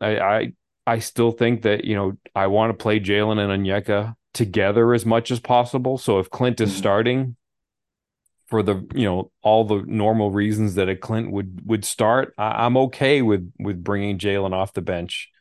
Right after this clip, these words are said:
Speaker 1: Um, but, like, you know, in a game last, like last night, like, when you, when you ask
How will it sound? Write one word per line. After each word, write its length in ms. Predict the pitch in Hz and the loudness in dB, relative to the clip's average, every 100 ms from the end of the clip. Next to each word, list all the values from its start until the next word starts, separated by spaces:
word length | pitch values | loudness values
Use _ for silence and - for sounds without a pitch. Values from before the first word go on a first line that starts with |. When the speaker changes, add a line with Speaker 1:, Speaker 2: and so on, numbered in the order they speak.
| _ _ _ _ - | _ _ _ _ -6
Speaker 1:
Um, 500 | 90 85 85 95 95 _ _ _ _ _ _ _ _ _ _ - | -4 -4 -6 -10 -16 _ _ _ _ _ _ _ _ _ _ -2
but, 240 | 107 113 | 2 2
like, 240 | 113 113 123 | 2 0 0
you 120 | 139 | 0
know, 280 | 101 117 127 _ _ _ _ _ _ _ _ _ | 0 -2 -8 _ _ _ _ _ _ _ _ _
in 140 | 107 101 | -4 -2
a 80 | 107 | 0
game 240 | 104 104 | 0 0
last, 320 | 104 107 104 | 2 0 -2
like 240 | - 107 107 | -2 0 2
last 300 | 107 110 - | 2 2 0
night, 240 | 117 113 | 0 0
like, 180 | 92 95 | 0 -2
when 160 | 101 101 | -4 -4
you, 260 | 101 104 - | -2 -4 -6
when 240 | - 107 113 | -8 -2 0
you 120 | 117 | 0
ask 540 | 107 110 117 - - | 2 2 2 0 -12